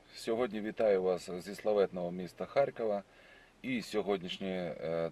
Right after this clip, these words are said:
темою буде у нас М Т С. Я зараз буду казати виключно своїми словами і виключно своєю ситуацією. Отже, у мене є, е, декілька телефонів, які під'єднані до оператора М Т С. Так от,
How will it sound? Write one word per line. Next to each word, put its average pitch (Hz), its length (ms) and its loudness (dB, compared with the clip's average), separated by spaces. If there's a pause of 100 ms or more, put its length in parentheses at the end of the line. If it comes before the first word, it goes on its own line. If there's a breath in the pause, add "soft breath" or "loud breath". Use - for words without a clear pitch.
темою 131 400 10
буде 101 320 0
у 85 120 0
нас 95 400 2
М 95 160 0
Т 90 320 0
С. - 200 -18 (520 soft breath)
Я 151 180 12
зараз 139 280 10
буду 117 220 -2
казати 113 480 6 (160)
виключно 117 460 2
своїми 113 340 -2
словами 151 520 8
і 117 80 4
виключно 117 640 0
своєю 101 320 0
ситуацією. 87 640 -2 (600 soft breath)
Отже, 90 440 10 (560 soft breath)
у 127 100 0
мене 170 320 12
є, 127 420 10
е, 98 260 10
декілька 113 480 4
телефонів, 120 560 4
які 104 520 2
під'єднані 107 640 2
до 92 140 4
оператора 104 560 8
М 98 140 2
Т - 280 -4
С. - 160 -14 (760 soft breath)
Так 160 240 12
от, 78 140 4